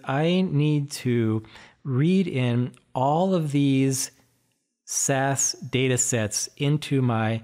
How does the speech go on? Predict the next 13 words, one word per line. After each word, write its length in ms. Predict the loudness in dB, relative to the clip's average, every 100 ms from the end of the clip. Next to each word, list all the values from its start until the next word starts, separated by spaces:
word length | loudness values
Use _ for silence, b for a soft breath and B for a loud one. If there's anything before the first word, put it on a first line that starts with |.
| -10
sas 360 | -4 -2 -2
code. 300 | -4 -4 -2
Now, 140 | -2 0
we 120 | 2
already 240 | 2 0
learned 300 | 2 2 2
how 140 | 0 0
to 80 | 0
do 240 | 0 0
it 120 | -2
for 460 | -4 -4 -2 -2 -4 B B _ -4
demo 360 | 0 0 0 -4
E. 340 | -4 -4 -6